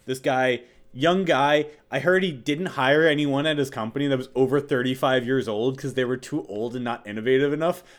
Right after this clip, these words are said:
Well, apparently he was too innovative to use any sort of accounting techniques that would have prevented him to go to jail for the rest of his life. So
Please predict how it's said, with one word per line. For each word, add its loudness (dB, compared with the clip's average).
Well, 2
apparently -2
he -2
was -4
too -4
innovative 0
to -10
use -2
any -4
sort -2
of -2
accounting -4
techniques -6
that -4
would -6
have -6
prevented 0
him -2
to -8
go 0
to -4
jail -4
for -8
the -10
rest -6
of -12
his -12
life. -6
So -4